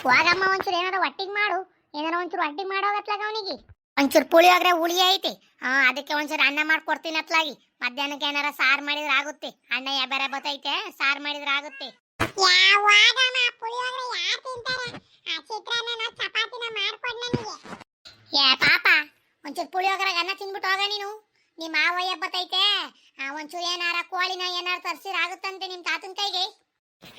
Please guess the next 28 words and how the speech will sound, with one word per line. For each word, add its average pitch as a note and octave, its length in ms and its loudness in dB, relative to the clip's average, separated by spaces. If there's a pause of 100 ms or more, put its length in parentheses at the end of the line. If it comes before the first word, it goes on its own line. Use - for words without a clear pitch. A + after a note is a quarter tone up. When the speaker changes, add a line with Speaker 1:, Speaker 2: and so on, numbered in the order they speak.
(100)
Speaker 2:
ಅಜ್ಜಿ, F4 300 0
ಕೋಳಿ A4+ 360 4
ತರಿಸ್ತೇನೆ D5 580 0
ಅಜ್ಜಿ G4 200 -4
ಇವತ್ತ? D#4+ 280 -6 (1080)
Speaker 1:
ಹ್ಞೂ F4 200 4
ಕಣ A4 220 4
ಪಾಪ, A#4 240 4 (460)
ಇನ್ನ D#4+ 140 -4 (100)
ನಿಮ್ E4 140 -4
ಮಾವ D#4+ 260 4 (120)
ಪಾಪ F#4+ 160 0 (160)
ಮೈಸೂರಿಂದ F#4+ 500 -6 (100)
ಜಾತ್ರೆಗೆ F4 360 0
ಹೇಳಕ್ G4 240 -2
ಬತ್ತೈತೆ, G4+ 360 -6 (320)
ತರ್ಬಾರ್ದೇನೋ G#4 580 -4
ಕೋಳಿಯ? A4 300 -2 (480)
ಒಂಚೂರು C#4 340 -16
ಕೋಳಿ D#4+ 300 -4
ತಂದ್ಬಿಟ್ಟು F4 400 -6 (540)
ಅನ್ನ C#4+ 140 -6 (120)
ಸಾರು D#4+ 260 -2
ಮಾಡಣಂತ E4 440 -4
ಹೋಗು. F#4+ 200 -4 (260)
ಅನ್ನ C#4 140 -6 (120)
ಸಾರು D#4+ 240 -6
ಮುದ್ದೆ D#4 200 -8